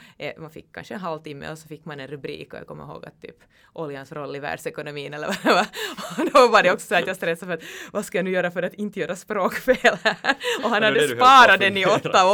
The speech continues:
Speaker 1: år, och så gav han den när jag liksom gick ut genom dörren, så att, "Har du sparat den här?" Men då måste jag säga att då var jag jätteglatt överraskad när jag läste igenom den, att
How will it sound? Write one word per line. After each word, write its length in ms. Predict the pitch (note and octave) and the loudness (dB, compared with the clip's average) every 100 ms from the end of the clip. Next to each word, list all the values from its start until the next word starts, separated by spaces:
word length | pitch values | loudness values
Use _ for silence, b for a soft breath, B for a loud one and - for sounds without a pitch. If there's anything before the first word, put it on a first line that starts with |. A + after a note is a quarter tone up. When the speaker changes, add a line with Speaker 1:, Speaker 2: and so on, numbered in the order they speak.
| F#3 | 6
Speaker 1:
år, 100 | G#3+ | 6
och 60 | D4+ | 6
så 420 | - B3 A#4+ F#4+ | 4 4 2 0
gav 260 | B3+ C4 C4+ | 6 8 8
han 160 | F#3 E3+ | 6 2
den 160 | D#3+ D#3+ | -2 0
när 80 | |
jag 100 | D#3+ | -2
liksom 260 | F3 - F#3+ | -2 -6 -8
gick 160 | F#3 F#3 | -8 -8
ut 180 | G3+ F#3+ | -8 -6
genom 220 | F3+ F3+ | -6 -4
dörren, 320 | G3 F#3+ F3 | -6 -4 -6
så 60 | F#3 | -8
att, 100 | F#3 B | -16 B
"Har 140 | - G3+ | -16 -14
du 120 | G3 | -14
sparat 680 | - _ C4+ C4+ F3+ F3+ F#3 | -20 _ -4 -2 -4 -8 -8
den 100 | - | -6
här?" 100 | G3+ G#3 A#4+ B4 | -8 -8 -14 -6
Men 120 | G#3+ | 0
då 60 | A#3 | 0
måste 160 | G#4 | 0
jag 80 | F4+ | -6
säga 200 | - A#3 | -6 -6
att 80 | F3+ | -6
då 80 | G#3 | -6
var 120 | G#3+ | -4
jag 100 | G3+ | -6
jätteglatt 580 | G3 C#4 - E3 F3 - | -8 -8 -10 -12 -12 -10
överraskad 520 | A3+ F#3 - - E3+ | -6 -4 -6 -6 -4
när 80 | E3+ | -4
jag 80 | |
läste 240 | F#3 G#3+ E3 | -6 -8 -8
igenom 340 | F3+ B3 F#3+ | -8 -8 -10
den, 100 | D#3+ | -10
att 100 | E3 | -14